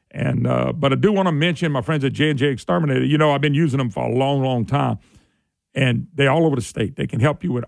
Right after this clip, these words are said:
all your bug problems. If you're a commercial business out there, listen up. They got deals for you as well. They can take care of any of these commercial businesses out there that are looking for a real exterminator, a Louisiana company, homegrown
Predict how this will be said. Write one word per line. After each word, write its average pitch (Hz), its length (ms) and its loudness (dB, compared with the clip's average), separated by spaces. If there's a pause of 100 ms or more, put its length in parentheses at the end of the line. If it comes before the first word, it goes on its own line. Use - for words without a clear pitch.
all 170 260 2
your 185 140 2
bug 135 320 -2
problems. 123 300 -10
If 123 160 -4
you're 175 80 6
a 139 40 -2
commercial 160 600 0
business 151 580 -2
out 131 160 -2
there, 131 140 -4
listen 185 340 -4
up. 196 240 -2 (200)
They - 100 -8
got 139 200 -2
deals 151 240 0
for - 120 -6
you 139 200 -2
as 113 120 -6
well. - 260 -6 (240)
They - 80 -6
can - 160 -6
take 160 220 0
care 160 140 0
of 127 120 -6
any 180 180 -2
of 190 60 0
these 185 160 -2
commercial 156 420 -4
businesses 143 560 -4
out 156 200 -2
there 160 120 -2
that 131 140 -4
are 113 80 -4
looking 143 420 0 (360)
for 139 160 -2
a - 20 2
real 143 320 2
exterminator, 135 760 0 (280)
a - 80 -10
Louisiana 151 840 0
company, 135 540 -4
homegrown 175 1600 0